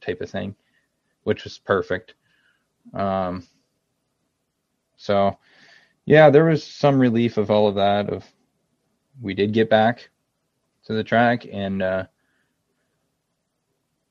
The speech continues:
not that this, you know, means a tremendous amount, but we did show some speed in practice, which was, I wasn't sure how that part was gonna go.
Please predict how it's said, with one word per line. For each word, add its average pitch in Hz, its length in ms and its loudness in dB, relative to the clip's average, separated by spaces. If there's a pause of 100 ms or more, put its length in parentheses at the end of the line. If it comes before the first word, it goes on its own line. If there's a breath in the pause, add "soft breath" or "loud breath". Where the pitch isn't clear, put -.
not 117 240 0
that 85 140 -10
this, - 360 -14 (1080)
you - 80 -16
know, 98 100 -12
means 101 280 -8
a 92 60 -10
tremendous 95 500 -6
amount, 92 320 -8
but - 240 -10
we 98 200 -8
did 101 360 -4
show 101 320 -4
some 95 200 -12
speed 101 380 -8
in 95 100 -8
practice, - 480 -8
which - 180 -14
was, - 200 -14 (500)
I 92 40 -12
wasn't 101 280 -8
sure 107 220 0
how 101 100 0
that 107 200 0
part 101 180 -2
was 98 120 -10
gonna 95 200 -8
go. 98 340 -4